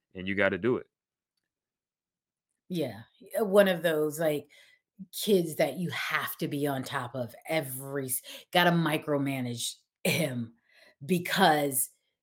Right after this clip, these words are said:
Speaker 2: he's like, "No, no, no, no, no, no," and it's like, "No, no, no, no, no, focus. <laughs> No, no, no, no, no, focus." <laughs> So, yeah. Yeah, but y-, you're, I think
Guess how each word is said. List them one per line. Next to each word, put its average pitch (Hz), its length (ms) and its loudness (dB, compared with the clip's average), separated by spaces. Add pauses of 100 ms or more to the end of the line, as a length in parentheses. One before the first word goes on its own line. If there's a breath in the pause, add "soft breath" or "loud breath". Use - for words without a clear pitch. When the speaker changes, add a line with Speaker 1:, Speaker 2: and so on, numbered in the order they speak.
(160)
Speaker 2:
he's 180 200 -6
like, 151 220 0
"No, 277 140 -2
no, 320 120 0
no, 330 120 2
no, 330 140 -2
no, 330 120 0 (140)
no," - 100 -10
and 185 120 0
it's 175 160 0
like, 180 160 4
"No, 233 80 0
no, 294 100 4
no, 311 100 4
no, 294 120 2
no, 285 140 2
focus. 262 580 -2
<laughs> - 280 -20
No, 240 180 6
no, 285 400 2
no, - 0 - (300)
no, 294 60 0
no, 311 320 4 (120)
focus." 262 500 2 (360)
<laughs> - 1120 0
So, 214 380 6
yeah. 170 380 2 (480 soft breath)
Yeah, 123 280 -2
but 185 440 4
y-, 269 200 -14
you're, 262 200 0 (1200 soft breath)
I 196 160 0
think 220 720 -2